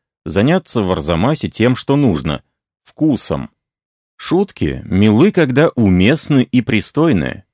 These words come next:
Шутка с Василием Львовичем была мила, хоть и непристойна, но игра разрасталась всё далее, и было неизвестно, чем это кончится.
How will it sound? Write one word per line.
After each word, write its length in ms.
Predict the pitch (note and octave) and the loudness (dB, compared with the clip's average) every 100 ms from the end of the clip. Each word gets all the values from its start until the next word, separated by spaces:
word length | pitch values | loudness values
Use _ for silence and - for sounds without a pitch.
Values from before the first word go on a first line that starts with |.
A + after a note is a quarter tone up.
| _ _ | _ _
Шутка 400 | - A#2 - G2+ | -6 -4 -2 -4
с 80 | - | -2
Василием 500 | F2+ - F2+ F2 D#2+ | -2 0 0 0 0
Львовичем 600 | D#2+ E2 G#2 A2+ C#3 F#2+ | -2 -2 -2 -2 -2 0
была 260 | E2+ F#2+ | 2 2
мила, 540 | F2+ G2+ A#2+ D3 F2 C2+ | 2 2 2 2 0 -2
хоть 280 | F#2 D#2+ | -4 -4
и 60 | F2+ | -2
непристойна, 800 | D#2+ D2 F2 - F2+ D#2 C#2+ C#2 _ _ _ - | -4 -2 -4 -4 -2 -2 -4 -8 _ _ _ -2
но 220 | G2+ A#2+ | 2 4
игра 500 | B2 G2 F#2+ C3 E3 | 4 2 2 2 2
разрасталась 880 | - G#2 G#2+ A#2 - A#2 C3 A#2 - - | 0 -2 0 0 0 0 2 0 -6 -10
всё 220 | - F#2 | -4 -2
далее, 500 | D#2 C3 D3 D#2 D2+ | 0 2 2 2 0
и 160 | - | -2
было 220 | E2 E2+ E2+ | -2 -2 0
неизвестно, 760 | D#2 D2+ B1+ C#2+ F#2 - G#2+ | -2 -2 -4 -2 -2 0 -2
чем 240 | - G2+ | 0 -2
это 160 | F#2 G2+ | -2 -4
кончится. 720 | - C#3 G#2 E2 - E2 - | -2 0 0 -6 -8 -8 -10